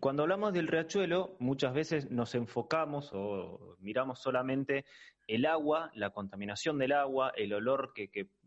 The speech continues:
que emana el, el, el, el río.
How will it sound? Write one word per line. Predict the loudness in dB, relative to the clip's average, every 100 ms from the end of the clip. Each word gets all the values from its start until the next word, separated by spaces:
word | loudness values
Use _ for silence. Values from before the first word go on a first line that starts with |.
| -20 -14
que | -6 -4 -6 -10 -14 -16 -10
emana | -6 0 0 0 0 0 0 -2 -6
el, | -8 -8 -12 -10
el, | -8 -10 -12 -20 _ _ _
el, | -16 -16 -18 _ _ _ _
el | -20 _
río. | -4 -2 0 -2